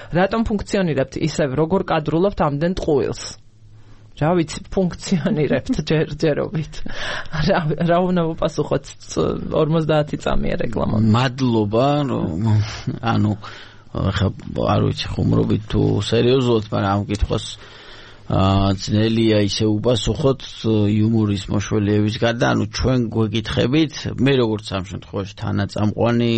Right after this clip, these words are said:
Speaker 2: ვარ,
Speaker 1: და
Speaker 2: მაგრამ
Speaker 1: არასამთავრობო
Speaker 2: ამავე დროს
Speaker 1: ორგანიზაციის
Speaker 2: არასამთავრობო
Speaker 1: წარმომადგენელი.
Speaker 2: ორგანიზაციის წარმომადგენელიც ვარ და ამიტომ, ანუ,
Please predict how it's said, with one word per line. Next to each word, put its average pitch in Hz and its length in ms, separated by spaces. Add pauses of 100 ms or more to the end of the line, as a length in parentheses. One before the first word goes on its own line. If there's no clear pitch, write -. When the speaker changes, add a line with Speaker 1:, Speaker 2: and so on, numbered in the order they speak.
(200)
Speaker 2:
ვარ, 104 280
Speaker 1:
და 127 120
Speaker 2:
მაგრამ - 160
Speaker 1:
არასამთავრობო 113 500
Speaker 2:
ამავე 110 80
დროს 143 160
Speaker 1:
ორგანიზაციის - 200
Speaker 2:
არასამთავრობო 170 600
Speaker 1:
წარმომადგენელი. 110 720
Speaker 2:
ორგანიზაციის 113 640
წარმომადგენელიც 151 880
ვარ 131 220
და 117 100
ამიტომ, 135 420 (680)
ანუ, 151 260